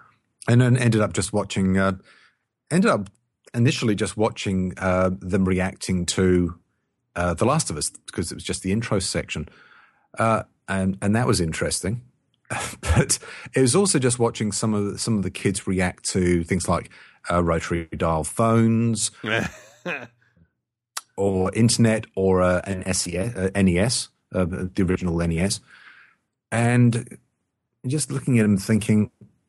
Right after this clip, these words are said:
Speaker 1: it's, most of this, most of the world you know has been around for such a remarkably short time.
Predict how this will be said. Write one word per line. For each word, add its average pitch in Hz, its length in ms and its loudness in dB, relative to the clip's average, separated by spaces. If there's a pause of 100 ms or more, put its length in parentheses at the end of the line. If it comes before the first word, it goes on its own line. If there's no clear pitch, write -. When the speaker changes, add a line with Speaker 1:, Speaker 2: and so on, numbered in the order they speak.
(440)
Speaker 1:
it's, - 480 -2 (400)
most 139 340 2
of 170 100 0
this, - 340 0
most 123 300 0
of 165 40 -4
the 143 80 2
world 117 340 2
you 101 120 0
know 95 440 0
has 98 720 -4 (280)
been 123 160 2
around 113 340 2
for - 120 -12
such - 440 -4
a 117 80 -2
remarkably 107 600 0
short - 380 -4
time. 80 580 -2